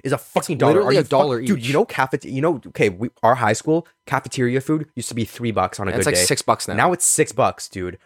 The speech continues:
Speaker 1: Are you fucking
Speaker 2: Yeah.
Speaker 1: for real, dog?
Speaker 2: It's, like, actually bullshit
Speaker 1: It
Speaker 2: living.
Speaker 1: doubled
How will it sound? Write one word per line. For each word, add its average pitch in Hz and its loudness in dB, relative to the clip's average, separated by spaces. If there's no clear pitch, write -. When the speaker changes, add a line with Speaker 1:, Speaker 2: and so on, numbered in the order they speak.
Speaker 1:
Are 131 2
you 143 0
fucking - -4
Speaker 2:
Yeah. 127 -2
Speaker 1:
for 147 -8
real, 151 0
dog? 190 2
Speaker 2:
It's, 214 2
like, 185 0
actually 123 -2
bullshit 110 0
Speaker 1:
It 233 0
Speaker 2:
living. 95 -12
Speaker 1:
doubled 277 4